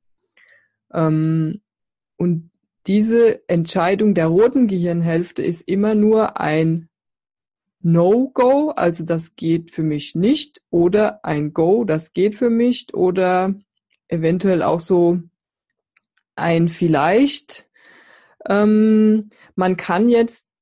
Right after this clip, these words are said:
die rote Gehirnhälfte bitten, die Information nicht nur in Ja oder Nein auszugeben, sondern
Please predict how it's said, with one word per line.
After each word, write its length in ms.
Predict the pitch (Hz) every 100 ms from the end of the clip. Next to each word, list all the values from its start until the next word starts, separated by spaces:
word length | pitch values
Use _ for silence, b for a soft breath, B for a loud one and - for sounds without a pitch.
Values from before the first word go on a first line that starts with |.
| _
die 300 | 202 190 170 -
rote 380 | 170 175 190 175
Gehirnhälfte 760 | 175 185 180 175 165 165 170
bitten, 760 | 165 214 220 233 240 233 233 214
die 120 | -
Information 840 | 190 185 175 170 165 180 180 185 180
nicht 300 | 196 196 202
nur 300 | 190 185 -
in 200 | 170 165
Ja 220 | 160 160
oder 220 | 160 151
Nein 360 | 151 151 214 -
auszugeben, 880 | - 170 - 180 170 170 175 208
sondern 560 | 208 160 170 170 180 -